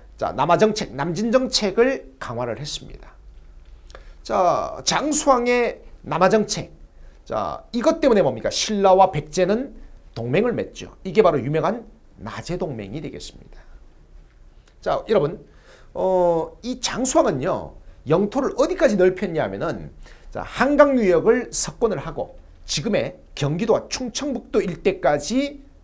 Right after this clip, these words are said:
남진을 합니다. 그래서 이제 지금 충주에 보면 중원 고구려비 또는 충주 고구려비라고 하는 게 있는데, 이게 바로 뭐냐면은, 어, 장수왕 때 고구려 세력이 여기는 이 오늘날의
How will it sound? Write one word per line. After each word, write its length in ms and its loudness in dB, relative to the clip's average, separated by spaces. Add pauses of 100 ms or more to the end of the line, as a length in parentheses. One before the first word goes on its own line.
(120)
남진을 460 -6
합니다. 480 -16 (340)
그래서 240 -4
이제 200 2
지금 460 -2 (300)
충주에 580 0
보면 460 -6 (420)
중원 460 0
고구려비 520 0
또는 380 0
충주 560 -4
고구려비라고 640 -2
하는 120 -4
게 100 -6
있는데, 600 -4 (340)
이게 280 4
바로 180 0
뭐냐면은, 640 -4 (260)
어, 100 -16 (120)
장수왕 560 -4
때 180 -10 (440)
고구려 360 0
세력이 640 -2
여기는 380 0
이 320 -4 (220)
오늘날의 680 2